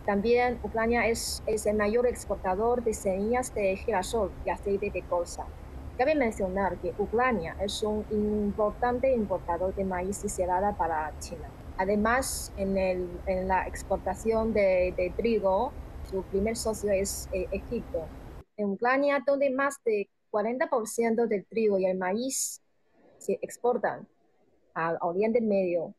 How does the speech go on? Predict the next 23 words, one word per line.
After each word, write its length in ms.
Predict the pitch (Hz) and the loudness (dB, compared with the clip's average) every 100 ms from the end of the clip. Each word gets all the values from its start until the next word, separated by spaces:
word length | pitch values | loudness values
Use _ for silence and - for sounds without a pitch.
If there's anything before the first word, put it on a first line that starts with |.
| - | -6
o 120 | 175 | -2
África. 520 | 196 202 170 - - - _ _ _ | 0 -2 -6 -8 -12 -14 _ _ _
Entonces, 400 | 175 170 240 240 | -10 0 2 2
lo-, 200 | 196 196 | 2 0
re-, 200 | 202 196 - | 0 -2 2
los 340 | 202 196 - | 0 0 -6
residentes 760 | - 196 196 190 240 240 202 - _ _ _ _ _ | -4 -2 0 2 2 2 0 -4 _ _ _ _ _
temen 280 | 277 311 339 | 0 0 0
que, 260 | 220 - - | 0 0 -2
um, 800 | 202 202 202 196 196 196 196 196 _ _ _ _ _ _ | -2 2 2 0 0 -2 -2 -6 _ _ _ _ _ _
la 240 | 214 - 214 | -2 2 4
mayor 500 | 208 220 254 285 - | 2 4 4 4 2
escasez 520 | 240 - 202 220 240 | -2 -2 -4 -2 0
de 80 | - | 0
alimentos 640 | 220 202 202 208 220 220 214 | 0 0 -2 -2 -2 -2 0
y 60 | |
el 120 | 190 | 0
aumento 720 | 185 180 185 233 233 285 294 - _ _ _ | 0 -2 -2 -2 2 2 2 -2 _ _ _
de 80 | - | -2
los 100 | 190 | 0
precios 440 | - 240 202 180 _ | 0 -2 -2 -6 _
pueden 300 | 214 214 226 | -2 0 -2
provocar 540 | 196 185 175 202 202 | 2 2 2 0 0